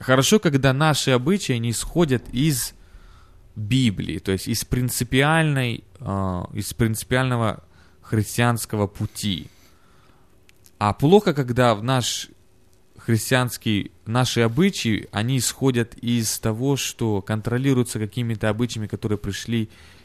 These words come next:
из этого мира. Да, вот, допустим, а,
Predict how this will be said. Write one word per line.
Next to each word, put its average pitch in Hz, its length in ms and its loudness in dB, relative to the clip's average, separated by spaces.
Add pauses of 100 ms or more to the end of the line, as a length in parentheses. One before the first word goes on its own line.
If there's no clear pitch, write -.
из 98 180 -2
этого 101 360 0
мира. 101 600 -2 (600)
Да, 98 300 0
вот, 95 120 0
допустим, 87 560 -6 (840)
а, 71 420 -4